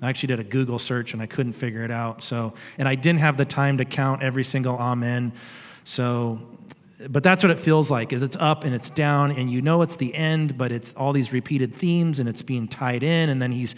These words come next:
capturing what he had in the prologue in chapter one,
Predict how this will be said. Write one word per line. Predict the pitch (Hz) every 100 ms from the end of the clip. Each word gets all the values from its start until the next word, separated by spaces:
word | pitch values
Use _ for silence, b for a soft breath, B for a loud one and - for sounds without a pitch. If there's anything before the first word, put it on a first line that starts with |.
| B B -
capturing | 165 151 - 156 143 135
what | 135 135
he | 120
had | 139 135 135 127 B B -
in | 127
the | 117
prologue | - 180 175 156 160 156
in | 135
chapter | 117 135 127 123
one, | 120 131 147 147 151